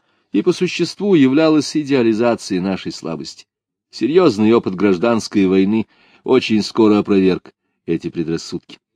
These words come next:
Преимущества централизованной организации, стратегии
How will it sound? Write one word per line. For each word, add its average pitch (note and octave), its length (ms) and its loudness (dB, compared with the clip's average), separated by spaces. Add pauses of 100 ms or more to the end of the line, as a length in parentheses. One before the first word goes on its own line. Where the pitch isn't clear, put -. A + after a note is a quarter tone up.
(340)
Преимущества E3 880 2
централизованной D3 800 2
организации, C3 760 -2
стратегии B2 760 0